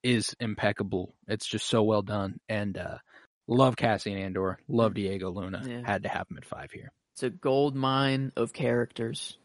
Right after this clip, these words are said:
Speaker 1: Mm.
Speaker 2: in Rogue One. Like, just give a show to any of 'em. <laughs> I, I don't know. Just, you can give a show to Luthen. You could give a show to Saw. You could give a show to Marva. You could give a show to
Speaker 1: Mm.
Speaker 2: fucking Brasso. Um, and I'd wa-, like, I'd watch the shit
Speaker 1: Yeah,
Speaker 2: out of that.
Speaker 1: fuck yeah.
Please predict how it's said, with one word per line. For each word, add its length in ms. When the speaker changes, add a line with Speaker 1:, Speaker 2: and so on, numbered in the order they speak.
Speaker 1:
Mm. 160
Speaker 2:
in 160
Rogue 300
One. 360
Like, 220
just 280
give 200
a 60
show 260
to 100
any 280
of 120
'em. 180
<laughs> 60
I, 120
I 120
don't 100
know. 140
Just, 220
you 220
can 140
give 140
a 60
show 220
to 80
Luthen. 340
You 100
could 120
give 160
a 40
show 220
to 80
Saw. 380
You 160
could 120
give 160
a 40
show 220
to 100
Marva. 560
You 100
could 140
give 140
a 80
show 220
to 120
Speaker 1:
Mm. 60
Speaker 2:
fucking 340
Brasso. 580
Um, 260
and 80
I'd 160
wa-, 160
like, 200
I'd 160
watch 260
the 100
shit 220
Speaker 1:
Yeah, 120
Speaker 2:
out 60
of 60
that. 160
Speaker 1:
fuck 100
yeah. 140